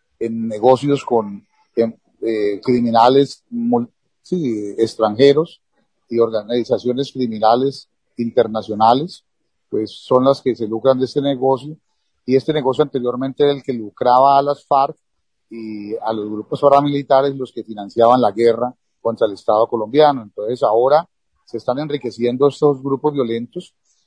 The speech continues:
porque mientras exista narcotráfico va a haber violencia en Colombia siempre, y estos grupos, pues, que son criminales, que viven del narcotráfico, luego se habrán llamar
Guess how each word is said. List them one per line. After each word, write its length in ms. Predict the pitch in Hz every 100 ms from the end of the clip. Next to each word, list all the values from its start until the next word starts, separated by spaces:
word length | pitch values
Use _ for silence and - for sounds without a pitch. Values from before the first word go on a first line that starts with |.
| -
porque 260 | - -
mientras 320 | 117 117 - 107
exista 360 | - 127 -
narcotráfico 880 | 147 143 156 143 147 139 156 - 117
va 80 | 110
a 40 |
haber 200 | 117 123
violencia 460 | 120 131 127 127 135
en 60 | 123
Colombia 380 | 107 104 107
siempre, 460 | 117 131 127 127 151 _ _ _ _ _ _ -
y 120 | 117
estos 280 | 113 - 135
grupos, 380 | 135 127 135 -
pues, 340 | 113 101 - _ _ _ -
que 100 | -
son 200 | - 117
criminales, 840 | - 147 151 147 135 139 170 - _ _ _
que 160 | - 107
viven 320 | 107 120 139
del 160 | 139 139
narcotráfico, 680 | 139 139 - 139 143 - 123
luego 300 | 117 117 131
se 100 | 127
habrán 320 | 107 104 113
llamar 420 | 127 123 123 123